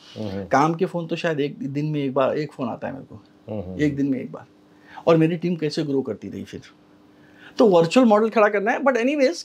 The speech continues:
Speaker 2: coming back to this, you know, कमर्शियल रियल एस्टेट में भी तो पहला, अम, टिकट साइज का प्रॉब्लम सॉल्व कर दिया, लिक्विड-, लिक्विडिटी का प्रॉब्लम सॉल्व कर दिया। अब तीसरा चीज़ क्या चाहिए लोगों को? टैक्स कम लगना चाहिए,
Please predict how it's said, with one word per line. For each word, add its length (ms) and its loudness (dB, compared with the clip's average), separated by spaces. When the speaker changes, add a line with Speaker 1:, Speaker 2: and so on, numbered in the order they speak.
Speaker 2:
coming 180 4
back 160 2
to 160 -2
this, 180 0
you 120 0
know, 160 -4
कमर्शियल 440 4
रियल 120 0
एस्टेट 220 -2
में 160 -2
भी 60 -2
तो 120 0
पहला, 260 2
अम, 180 -2
टिकट 280 0
साइज 180 2
का 80 2
प्रॉब्लम 260 0
सॉल्व 200 -2
कर 100 -2
दिया, 120 2
लिक्विड-, 400 -4
लिक्विडिटी 440 0
का 100 6
प्रॉब्लम 220 0
सॉल्व 220 -4
कर 80 -2
दिया। 140 2
अब 120 -4
तीसरा 260 2
चीज़ 240 -4
क्या 120 2
चाहिए 220 -2
लोगों 180 0
को? 240 0
टैक्स 300 -2
कम 180 0
लगना 300 -6
चाहिए, 260 -16